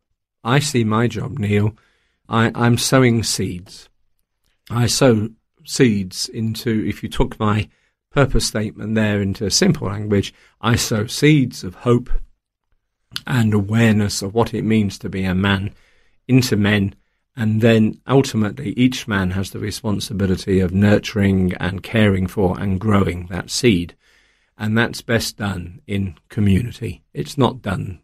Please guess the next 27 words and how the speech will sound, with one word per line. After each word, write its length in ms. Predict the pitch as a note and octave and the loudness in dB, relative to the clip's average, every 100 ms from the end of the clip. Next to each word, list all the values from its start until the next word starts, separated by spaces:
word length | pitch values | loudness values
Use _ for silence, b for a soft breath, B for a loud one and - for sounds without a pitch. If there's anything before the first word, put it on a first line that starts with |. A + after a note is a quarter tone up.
| - | -12
in 180 | G#2 - | -10 -6
isolation. 840 | F#2+ - D#2+ D2+ F#2 - E2 - | -4 -4 -4 -6 -6 -8 -12 -10
It's 220 | C3 B2 | -12 -10
done 380 | - G#2+ G#2 G#2+ b b b b _ | -2 2 4 2 b b b b _
walking 460 | B2+ C3 C#3 C#3 A2+ | 4 6 6 2 -6
with 120 | G#2+ | -6
other 220 | G#2 G2+ G2+ | -6 -6 -6
men. 220 | G2 G2+ | -4 -4
It's 240 | A#2 - | -4 -6
done 380 | - B2 G#2+ G2+ _ _ - | -2 2 2 0 _ _ -2
making 440 | A2 A2 - G2+ | 2 2 0 -6
mistakes. 560 | G2 - A#2 A#2+ - - | -4 -2 0 0 -2 -6
It's 180 | - | -6
done 400 | - A#2+ A#2 G#2+ b b b b _ | -2 2 2 0 b b b b _
understanding 720 | C3+ B2+ G#2+ - B2+ B2+ G#2 | 0 2 2 2 4 4 2
the 80 | G2+ | 0
mistakes 540 | F#2+ - - A2 - A#2 | -2 -4 -2 -2 -2 -8
you've 120 | F#2+ | -4
made, 360 | G#2+ A2 A2 | 2 4 2
being 240 | A2 G2 F#2 | 0 -4 -4
transparent 800 | - G#2 B2 - A#2+ A#2+ A#2+ A#2+ _ _ _ _ - | -6 -10 -8 -2 0 2 -2 -6 _ _ _ _ -10
and 300 | A#2 A2+ G#2+ | -4 -4 0
being 280 | A2+ A2 G2+ | 2 2 4
willing 320 | A2+ G#2+ G#2 | 4 4 2
to 100 | - | -4
try 320 | - A2 G2 | -6 -4 -2
again. 340 | F#2 G2 F#2+ | -4 -8 -12